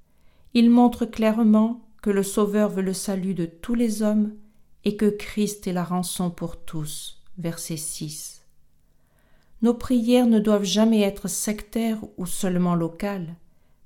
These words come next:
mais nous avons à prier pour tous les hommes. Il nous est aussi recommandé de prier pour les rois et tous ceux qui sont haut placés. Les cornes de l'autel d'or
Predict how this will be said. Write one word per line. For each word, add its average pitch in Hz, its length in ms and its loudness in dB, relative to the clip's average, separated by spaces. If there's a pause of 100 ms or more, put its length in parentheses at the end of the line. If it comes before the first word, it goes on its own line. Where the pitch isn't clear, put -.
mais 220 180 6
nous 233 200 4
avons 220 280 4
à 202 80 2
prier 196 560 -4
pour 190 340 -6
tous - 140 -4
les 165 260 2
hommes. 156 320 -4 (1300)
Il 226 160 4
nous 233 240 4
est 269 80 6
aussi 240 420 2
recommandé 202 720 0
de 190 80 0
prier 196 640 -2
pour 185 260 -8
les 175 140 0
rois 196 360 -4
et 175 160 -6
tous 190 140 -10
ceux 247 320 -4
qui 247 160 -8
sont 175 240 -4
haut 170 140 -2
placés. 165 680 -10 (1000)
Les 247 260 2
cornes 226 340 6
de 214 80 4
l'autel 196 460 0
d'or 185 360 -2